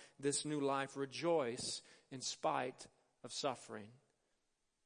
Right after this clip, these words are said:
Scriptures are clear here and elsewhere that the recipients of this new life, this life that God gives us through Jesus Christ, rejoice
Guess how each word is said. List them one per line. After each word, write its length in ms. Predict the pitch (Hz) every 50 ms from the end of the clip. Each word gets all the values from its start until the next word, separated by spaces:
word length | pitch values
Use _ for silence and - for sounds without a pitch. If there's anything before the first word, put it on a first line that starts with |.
| _ _ _ _ -
Scriptures 420 | - - - 175 - - 151 143
are 60 | 143
clear 300 | - - - 180 170 160
here 280 | 143 151 170 170 160 151
and 100 | 135 139
elsewhere 320 | 147 156 151 - - 135
that 140 | 127 131 123
the 80 | 147 143
recipients 1040 | 143 147 143 - - - - - 233 220 - - 180 147 135 127 123 - - - -
of 300 | 156 156 170 170 147 - - 135 135
this 280 | 147 147 135 - - - - - - _ -
new 180 | 147 165 165
life, 400 | 151 147 151 156 156 151 143 -
this 180 | - 143 - -
life 480 | 135 143 156 165 170 180 180 165 - -
that 200 | 151 139 - 135
God 340 | 131 147 156 156 151 147 123
gives 300 | 131 147 151 135 - - -
us 240 | 135 127 123 - - -
through 120 | 147 143
Jesus 480 | 135 123 147 160 165 147 - 143 - -
Christ, 480 | - 147 139 135 127 135 - - - - - - - - - _ _ _ _ _ _ _
rejoice 840 | 131 135 135 127 123 131 170 190 190 170 139 131 135 - - -